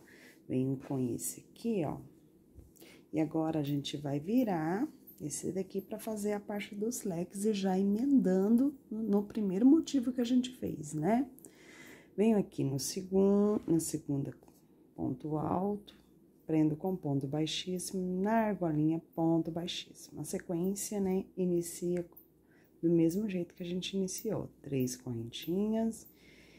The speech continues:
e um ponto alto. Agora sim, ó, faço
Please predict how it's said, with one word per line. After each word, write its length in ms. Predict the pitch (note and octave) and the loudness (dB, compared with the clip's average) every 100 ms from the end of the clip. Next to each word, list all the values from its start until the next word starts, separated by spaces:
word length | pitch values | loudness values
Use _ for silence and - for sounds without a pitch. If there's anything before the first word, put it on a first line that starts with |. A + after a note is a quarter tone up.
| - _ _ | -20 _ _
e 180 | G#3+ G#3+ | 2 4
um 180 | G#3 A3 | 4 0
ponto 540 | G#3+ F3 F3 F3 G3+ | 0 4 4 4 -2
alto. 340 | E3 - - E3 | -6 -8 -14 -10
Agora 400 | D#3+ F#3 G3+ A#3 | -2 0 0 -2
sim, 380 | - - B2 A#2 | -4 -4 -6 -6
ó, 120 | D3 - - | -10 -14 -6
faço 400 | E3+ D#3 - | -4 -4 -6